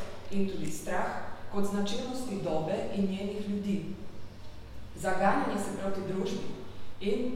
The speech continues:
obsevanje skupnih travm tako izpade kot donkihotsko početje, pri katerem ostaja vsak pravičnež, bojevnik ali pesnik na koncu sam. Otipavanje terena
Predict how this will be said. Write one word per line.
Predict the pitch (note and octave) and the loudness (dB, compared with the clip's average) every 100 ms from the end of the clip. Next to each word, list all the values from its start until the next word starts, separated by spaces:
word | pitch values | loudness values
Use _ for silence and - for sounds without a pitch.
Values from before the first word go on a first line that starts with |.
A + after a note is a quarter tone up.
| - | 0
obsevanje | F3+ - - - - E3 | 0 -2 0 0 -2 -2
skupnih | - G3+ G#3 G3+ F#3+ - | -4 -2 0 -2 -2 0
travm | - - D#3+ G3 A3 - - - - | 2 2 2 0 -2 -4 -4 0 2
tako | G3+ C4+ - - | 2 4 4 2
izpade | - - - D#3+ A3+ - - - | 0 0 2 2 0 0 0 0
kot | G3 F#3 F#3+ - - - - | 2 2 0 0 -2 -2 0
donkihotsko | G#3+ B3 B3 A3+ B3 - C#4 G#3+ | 2 4 4 2 2 -2 -4 -4
početje, | G3+ E3 D#3 - F3+ - - - - | -4 -2 -2 -2 -2 -2 0 -2 0
pri | F#3+ G3+ | 2 2
katerem | G3+ A3+ A#3 B3+ B3+ B3+ G3 | 2 0 0 -2 -2 -4 -2
ostaja | - G3+ G#3 A#3 G#3 F3+ F3 | -2 0 0 0 0 -2 -2
vsak | E3 A3 A3+ - G3 | -2 -2 0 -2 -2
pravičnež, | F3 D#3 D#3+ G3 G3+ - G3 G3 | -2 -2 -2 -2 -2 -2 -2 -4
bojevnik | F3 E3+ F3 F3 A3+ - - - G3 | 0 0 0 0 0 -2 -4 -2 0
ali | F#3 F#3 F3 | 0 0 0
pesnik | D#3+ E3 G3 A3+ A3+ - E3+ | -2 -2 -2 -2 -2 -2 -2
na | |
koncu | E3+ F#3+ F#3+ G3 G3+ G3 | -2 -2 0 -2 -2 -4
sam. | - F3 D3+ C#3 C3+ - - - - - - - - - - - - - - - | -2 0 0 0 -2 -2 -4 -4 -6 -6 -6 -8 -6 -6 -4 -6 -6 -6 -6 -4
Otipavanje | G#3 G3 G3 - - C4+ C4 | 0 2 4 4 4 2 0
terena | A3 G3+ A#3 A#3 | 0 2 0 0